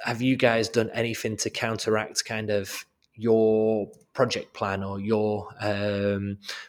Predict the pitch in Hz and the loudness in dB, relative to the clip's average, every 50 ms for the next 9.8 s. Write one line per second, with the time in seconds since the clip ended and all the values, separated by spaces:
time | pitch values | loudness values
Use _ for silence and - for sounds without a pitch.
0 | _ _ - - 123 120 - - 113 107 101 101 101 98 95 104 - - - - | _ _ -6 -2 -2 -2 0 0 0 0 0 0 -2 -2 -4 -6 -8 -6 -4 -2
1 | - 123 127 98 101 90 - - - - 104 107 110 107 107 90 127 143 147 139 | -2 0 -2 -2 -6 -8 -12 -12 -6 -4 -2 -2 -2 -2 -4 -2 -2 0 2 4
2 | 131 123 117 113 - - 107 - - - 92 - _ - 107 107 107 104 104 - | 4 2 2 0 -2 -4 -4 -4 -4 -8 -8 -16 _ -6 -2 0 0 0 0 -2
3 | - _ - - - - - - _ _ - 107 104 95 101 - - - 123 147 | -6 _ -20 -18 -18 -18 -18 -20 _ _ -4 -4 -2 -2 -4 -4 2 2 2 4
4 | 147 - - 139 - - - - 107 107 104 104 101 98 95 92 98 98 95 78 | 4 2 0 0 0 0 2 2 2 2 2 0 0 -2 -4 -4 -4 -4 -6 -6
5 | - - - - 107 104 101 95 87 - _ - 101 98 98 98 92 95 101 98 | -8 -6 -2 0 2 2 0 -2 -6 -10 _ -4 -4 -4 -2 -4 -6 -4 -6 -8
6 | - - - - - _ _ - 104 101 98 98 95 - 98 - 101 104 104 104 | -8 -10 -18 -20 -20 _ _ -10 -8 -6 -6 -8 -8 -12 -12 -10 -8 -8 -6 -6
7 | 104 104 101 - - - 104 101 95 - - - - - 156 165 151 - 101 82 | -6 -6 -8 -10 -10 -10 -8 -8 -8 -8 -8 -6 -2 2 2 2 2 0 -4 -4
8 | - - - _ - - - 113 110 110 101 - 95 107 101 - 107 110 104 - | -6 -14 -20 _ -16 -8 -4 -2 -2 -2 -2 -4 -6 -8 -8 -8 -8 -8 -6 -4
9 | - - - - 110 110 117 113 - - 101 92 95 92 - | -4 -4 -4 -4 -4 -4 -4 -4 -4 -6 -6 -6 -8 -10 -12